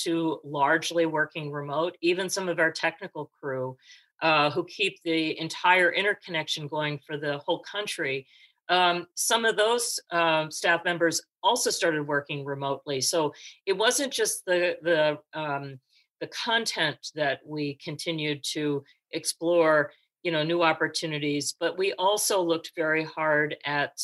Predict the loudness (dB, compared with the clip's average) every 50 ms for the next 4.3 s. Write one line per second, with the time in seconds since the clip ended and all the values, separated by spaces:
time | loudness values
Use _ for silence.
0 | -10 -8 -6 -4 -4 -2 -2 -2 -4 -4 -4 -4 -4 -4 -4 -2 -2 0 0 -2
1 | -2 -4 -6 -6 -4 0 2 2 2 0 -2 -8 -10 -4 -2 -2 0 0 0 -2
2 | -2 -4 -4 -4 -4 -2 -2 -2 -2 -2 -4 -4 -4 -6 -6 -8 _ -2 0 2
3 | 2 2 0 0 -2 -6 _ _ _ _ _ _ _ _ -6 -4 -4 -4 -4 -4
4 | -2 -2 -2 -4 -4